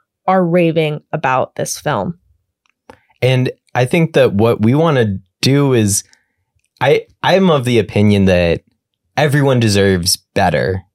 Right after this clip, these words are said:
Speaker 2: than just Barbie. And I, I, last night I went to bed, I was, I was feeling a bit upset about it, but then this morning I woke up and I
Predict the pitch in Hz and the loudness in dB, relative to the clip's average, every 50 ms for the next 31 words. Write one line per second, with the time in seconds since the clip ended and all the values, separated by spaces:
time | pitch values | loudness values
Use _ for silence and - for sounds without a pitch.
0 | _ _ - 110 104 101 95 104 107 95 - - - - 85 82 82 78 - - | _ _ -2 0 0 0 0 0 0 -2 -2 -6 -6 -4 -2 -2 -2 -2 -4 -6
1 | - - - _ _ - - - - - 113 117 117 110 110 107 98 - - _ | -6 -8 -10 _ _ -20 -20 -20 -10 -6 -4 -2 0 2 2 0 0 -2 -6 _
2 | - 107 113 127 131 135 131 135 131 - - - - 113 120 123 123 110 120 127 | -4 -2 0 2 2 2 2 2 0 -2 -6 -6 -4 0 0 0 0 0 0 -2
3 | 120 - 143 131 117 110 110 110 95 - 101 92 98 101 101 101 101 101 101 92 | 0 -2 0 0 2 2 2 0 0 0 -2 0 0 0 2 2 2 0 0 0
4 | - 95 101 104 101 95 - - - - 117 110 104 - 160 175 175 151 127 98 | -2 0 0 0 0 -2 -2 -6 -4 -2 -2 -2 -2 0 0 0 2 0 0 0
5 | 104 98 95 87 - - - 90 87 90 87 92 92 92 95 95 90 - 101 - | 2 0 0 0 -2 -2 0 0 0 0 0 0 0 2 0 -2 -2 -2 -2 0
6 | 110 113 113 104 107 117 117 - - 113 107 107 107 107 104 104 101 98 92 95 | 2 2 2 4 2 2 0 0 -2 0 0 0 0 0 0 0 0 0 -2 -4
7 | _ _ _ _ _ _ _ _ _ _ _ _ - 107 110 107 104 95 95 107 | _ _ _ _ _ _ _ _ _ _ _ _ -4 -2 0 0 0 2 2 2
8 | 107 113 110 - - 104 98 98 98 95 - - - 104 104 98 98 98 95 92 | 2 2 0 0 0 0 0 0 -2 -4 -6 -8 -6 -2 -2 0 0 0 0 -2
9 | 92 92 - - - - 101 101 101 101 101 98 98 98 98 95 95 92 - - | -2 -2 -4 -6 -4 -2 0 0 0 0 0 0 0 0 0 0 0 -2 -4 -6